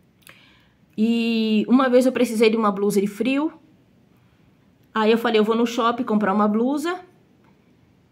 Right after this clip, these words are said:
"Ai, Rosa, mas você foi no shopping? No shopping é caro." Depende. Depende. Eu fui no shopping Tatuapé e a loja que eu fui comprar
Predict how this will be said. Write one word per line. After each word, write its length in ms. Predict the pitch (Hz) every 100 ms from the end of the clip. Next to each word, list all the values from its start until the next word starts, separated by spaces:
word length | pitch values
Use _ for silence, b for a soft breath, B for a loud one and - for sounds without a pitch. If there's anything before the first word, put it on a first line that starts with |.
| _ _ _ _
"Ai, 300 | 254 226 339 453
Rosa, 280 | 370 233
mas 120 | 226 247
você 80 |
foi 160 | 254 254
no 100 | 262
shopping? 420 | - 247 226 320
No 80 | 285
shopping 260 | - 233 403
é 40 |
caro." 560 | - 480 302 180 175 170 _ _
Depende. 920 | 185 185 240 392 359 214 180 185 - - _ _ _ _ _ _ _ _
Depende. 720 | 185 208 - 359 214 165 156 - _ _ -
Eu 80 | 180
fui 160 | 226
no 80 | 226
shopping 300 | 214 220 214
Tatuapé 840 | 214 208 262 269 226 208 277 - _ _ _ b b b b b b
e 340 | 214 226 226 214
a 120 | 202
loja 300 | 202 208 208
que 80 | 214
eu 40 |
fui 180 | 202 202
comprar 680 | 196 190 190 220 277 339